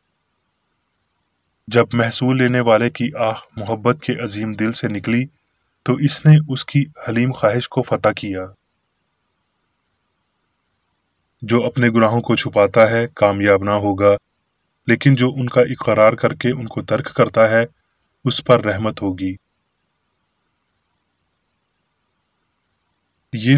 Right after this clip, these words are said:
قیاس آرائیاں کے گناہ معاف کیا جاتا ہے، لیکن بھولا نہیں جاتا کہ گناہ کے دوران خوشی اصل ہو جاتی ہے کہ جسم کی نام نہاد موت گناہ سے آزاد کر دیتی ہے، اور یہ کہ خدا کی معافی گناہ کی تباہی کے علاوہ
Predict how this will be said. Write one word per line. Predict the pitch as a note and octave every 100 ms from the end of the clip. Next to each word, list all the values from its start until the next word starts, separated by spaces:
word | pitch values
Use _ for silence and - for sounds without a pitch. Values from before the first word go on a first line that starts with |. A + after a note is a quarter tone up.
| D3+
قیاس | B2+ A#2+ B2 -
آرائیاں | A2+ A2+ A2 B2
کے | B2+ A#2+
گناہ | G#2+ G#2+ A2+
معاف | G#2+ G2+ -
کیا | - G#2+
جاتا | G2+ G2+ G2 G#2
ہے، | A2+ A#2 _
لیکن | A2 - A2+
بھولا | G2 G#2 A2+
نہیں | A#2 G#2+
جاتا | A2 G#2 G#2 A2 A2 _ _ _ _ _ _
کہ | B2
گناہ | A2 A#2 B2+
کے | C3+ B2+
دوران | A2 G#2+ A2 A2+
خوشی | - G#2+ A#2+ A#2
اصل | - B2
ہو | G#2+
جاتی | A2 G#2+ - A2
ہے | G2+ A2+ A#2+ _ _ _ _ _ _
کہ | -
جسم | G#2+ A#2+ A#2+ D3
کی | D3 A#2+
نام | A#2 G#2+ A2+
نہاد | G#2+ A2 G#2
موت | G#2 G#2 G2+ _ _ _ _ _ _ -
گناہ | A2 A2+ A#2+
سے | B2+
آزاد | A2 G2+ G2+
کر | G2+ A2 G#2
دیتی | G#2 A2 A2
ہے، | G#2+ A2 - _ _ _ _ _
اور | A#2 A2
یہ | A2 C3+
کہ | D3+ C#3
خدا | - A2+ A#2
کی | - A#2
معافی | A2 G2 B2+ A2
گناہ | G#2+ G#2+
کی | A2 A2+
تباہی | G#2+ G#2 G#2
کے | A#2 B2
علاوہ | A2 G2+ G2 G#2+